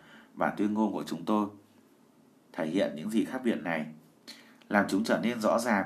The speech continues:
và mọi người có thể tin tưởng. Tôi cho các thành viên của mình in ra và đặt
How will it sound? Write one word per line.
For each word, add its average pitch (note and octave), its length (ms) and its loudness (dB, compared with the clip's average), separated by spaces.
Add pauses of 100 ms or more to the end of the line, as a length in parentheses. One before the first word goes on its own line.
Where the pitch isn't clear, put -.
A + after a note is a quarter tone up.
và E2+ 120 0
mọi D#2+ 260 2
người E2+ 180 -2
có F2+ 180 -4
thể E2 80 0
tin G#2+ 260 -2
tưởng. F2+ 220 2 (1040)
Tôi A2+ 140 4
cho A2+ 140 4
các C3 220 0
thành E2+ 180 -6
viên A2+ 200 4
của E2+ 120 -2
mình D#2+ 340 -4
in G#2+ 220 0
ra G#2 280 0
và E2+ 100 2
đặt E2+ 140 -2